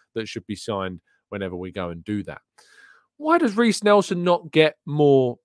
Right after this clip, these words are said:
chances? Now, what I mean by that is I'm not asking Eddie, uh, I'm not asking Reiss Nelson to s-, start loads of games in the Premier League. My question is why he's not given more opportunities when it comes to substitutions.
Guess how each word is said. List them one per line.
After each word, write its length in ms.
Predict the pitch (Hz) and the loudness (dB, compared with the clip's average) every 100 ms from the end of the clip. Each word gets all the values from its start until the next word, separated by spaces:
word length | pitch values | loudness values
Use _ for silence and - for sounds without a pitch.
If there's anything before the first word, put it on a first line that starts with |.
| _ | _
chances? 880 | - - 107 85 - - - - _ _ _ _ | -8 -2 -2 -2 -10 -18 -20 -20 _ _ _ _
Now, 220 | 190 196 | 2 2
what 200 | 247 240 | 2 0
I 40 | 262 | 0
mean 200 | 240 175 | 0 0
by 120 | 135 | 2
that 160 | 120 123 | 2 -2
is 80 | |
I'm 100 | 151 | -4
not 240 | 190 196 180 | -2 0 0
asking 240 | - 170 | -2 -4
Eddie, 360 | 147 139 139 131 | -2 -2 -4 -2
uh, 140 | 120 | -2
I'm 100 | 143 | -2
not 200 | 185 170 | 0 0
asking 260 | 151 - 143 | -2 -4 -4
Reiss 220 | 139 131 | -4 -4
Nelson 320 | 127 120 113 | -4 -6 -8
to 80 | 107 | -20
s-, 160 | - - | -20 -20
start 480 | - - 135 120 110 | -20 -4 0 2 0
loads 240 | 110 107 95 | -2 -4 -6
of 120 | 90 | -4
games 320 | 104 101 87 | -4 -4 -10
in 40 | |
the 80 | 95 | -16
Premier 320 | - 104 104 | -12 -12 -10
League. 280 | 98 90 87 _ _ _ - | -10 -12 -16 _ _ _ -4
My 160 | 254 | -2
question 340 | 277 247 - 196 | 0 0 0 -6
is 160 | 160 | -4
why 300 | 156 165 160 | 2 2 2
he's 200 | 165 135 | -2 -8
not 360 | 131 143 143 139 | -6 -4 -6 -4
given 360 | 143 131 127 | -4 -2 -4
more 680 | 123 123 127 123 123 117 120 _ _ _ _ - | -6 -6 -2 -2 0 -2 -4 _ _ _ _ -8
opportunities 1120 | 135 131 - 190 151 113 107 92 104 117 - - _ - | -8 -10 -10 -8 -6 -6 -8 -10 -12 -20 -20 -20 _ -8
when 180 | 127 | -6
it 140 | 131 143 | -6 -8
comes 480 | 147 127 120 113 - | -6 -6 -8 -12 -12
to 580 | - 123 113 110 107 - | -6 -4 -4 -6 -10 -10
substitutions. 1000 | - 110 - 110 127 110 - 90 127 | -8 -8 -10 -10 -6 -6 -8 -18 -20